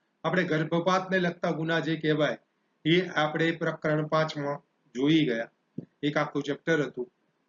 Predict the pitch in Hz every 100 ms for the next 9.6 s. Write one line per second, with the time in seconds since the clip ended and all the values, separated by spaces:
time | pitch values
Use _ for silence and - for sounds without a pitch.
0 | 131 139 147 135 - 127 _ _ _ _
1 | _ _ _ _ _ _ _ - _ _
2 | _ _ - 247 285 247 - _ 160 170
3 | 185 226 240 240 254 - _ _ _ -
4 | 190 190 190 196 196 160 - 185 190 -
5 | 135 160 196 127 - 226 - _ _ _
6 | _ _ _ _ _ - 156 170 175 175
7 | 175 170 156 156 170 165 165 156 151 147
8 | 131 - - 147 151 135 127 139 151 139
9 | - 139 135 - 120 160